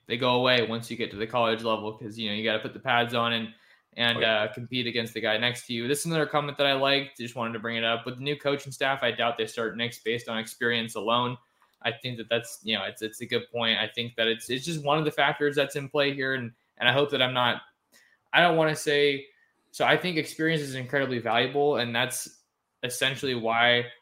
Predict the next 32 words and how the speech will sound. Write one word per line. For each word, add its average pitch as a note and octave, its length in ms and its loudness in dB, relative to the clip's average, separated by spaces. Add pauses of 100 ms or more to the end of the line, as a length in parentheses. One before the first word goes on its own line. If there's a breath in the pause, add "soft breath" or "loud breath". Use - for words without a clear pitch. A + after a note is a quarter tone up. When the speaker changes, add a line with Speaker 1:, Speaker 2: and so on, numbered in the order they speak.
(140)
Speaker 1:
I, A#2 140 0 (120)
those F3+ 160 2
are F#3 40 -6
the E3+ 80 -4
two E3 180 -2
biggest D3 280 2
things B2+ 260 -4
about A2+ 260 2
why A2+ 220 4
I A2+ 60 4
like A2 200 0
this G#2+ 140 -10
move. G#2 160 -8
You A#2 160 -2
add A#2+ 240 4
an C#3+ 80 -4
experienced C3 480 -4
guy B2+ 120 2
to A#2+ 60 2
the A2+ 60 -6
quarterback B2+ 500 0
room C3 280 -2
and A#2+ 120 -2
you A#2 80 -2
add A#2 240 0
someone A#2 260 -6
with A2 120 -4
a F#2+ 60 -4
high A2+ 180 2
ceiling. A2 440 -4 (400)
But D3+ 300 6
I B2+ 200 2